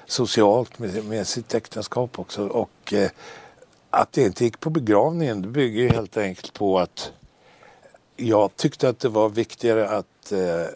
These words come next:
vara social med honom medan han levde. Och, eh, jag är inte religiös, jag är ateist. Och begravningar, det tycker jag bara är hyckleri. För det, ligger man där och är aska, vad fan har man för glädje av det då?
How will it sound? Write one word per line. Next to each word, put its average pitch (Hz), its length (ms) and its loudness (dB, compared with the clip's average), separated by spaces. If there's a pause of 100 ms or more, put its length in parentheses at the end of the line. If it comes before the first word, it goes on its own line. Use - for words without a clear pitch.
(460)
vara 90 640 2 (180)
social 95 460 0
med 95 140 -4
honom 104 220 -4
medan 85 220 -4
han 90 160 -2
levde. 107 520 0 (540)
Och, - 280 -12
eh, 113 120 -4 (120)
jag 117 300 2
är 123 40 0
inte 107 280 -2
religiös, 110 680 0
jag 101 80 4
är 95 80 4
ateist. - 680 -6 (480)
Och 117 160 -6
begravningar, 110 720 2
det 98 260 -2
tycker - 280 -6
jag 95 80 0
bara 87 200 0
är 76 40 -4
hyckleri. 101 560 -4 (720)
För - 180 -10
det, 95 300 2 (260)
ligger 104 380 2
man 175 200 4
där 110 280 2
och 113 120 0
är 127 100 4
aska, - 360 -2
vad 104 160 -6
fan 117 360 0
har 117 60 -4
man 117 120 0
för 117 140 -6
glädje 113 420 0
av 120 120 0
det 123 280 -2
då? 156 280 -2